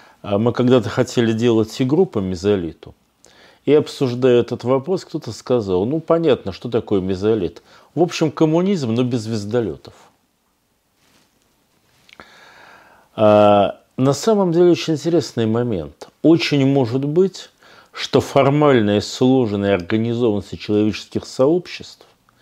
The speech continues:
гораздо менее завязана на производительные силы, чем нам казалось до сих пор. Может быть, даже связь в некотором плане обратная.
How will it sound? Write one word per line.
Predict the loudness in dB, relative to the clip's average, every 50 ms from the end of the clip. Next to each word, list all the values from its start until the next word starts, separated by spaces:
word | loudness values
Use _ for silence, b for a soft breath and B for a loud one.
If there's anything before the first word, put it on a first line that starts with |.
| B B B B B B B B B B
гораздо | 2 4 4 4 4 2 2 2 2 2
менее | 2 2 2 0 2 2 2 2 2 2
завязана | 2 4 4 4 4 4 2 2 2 0 -2 -8 -6 -6
на | -6 -6 -6
производительные | -6 -2 -2 -2 -2 0 -2 -2 -2 -2 -6 -6 -6 -6 -4 -4 -4 -6 -6
силы, | -8 -10 -6 -4 -2 -2
чем | -2 -4 -6 -6 -4
нам | -4 -4 -2
казалось | 0 0 0 0 0 -2 0 0 0 -2
до | -4 -6
сих | -10 -8 -8 -10 -10 -10
пор. | _ -14 -14 -14 -14 -16 _ _ b b b b b b b b b
Может | 0 2 2 2 2 0 -2
быть, | 0 0 0 2
даже | 2 0 0 0 -4
связь | -6 -8 -4 -2 0 0 0 -2 -4
в | -4
некотором | -4 -4 -4 -6 -10 -8 -8 -6 -4
плане | -2 0 0 0 0 -2 -4
обратная. | -4 -4 -4 -4 -4 -6 -6 _ -20 -20 -18 -18 -20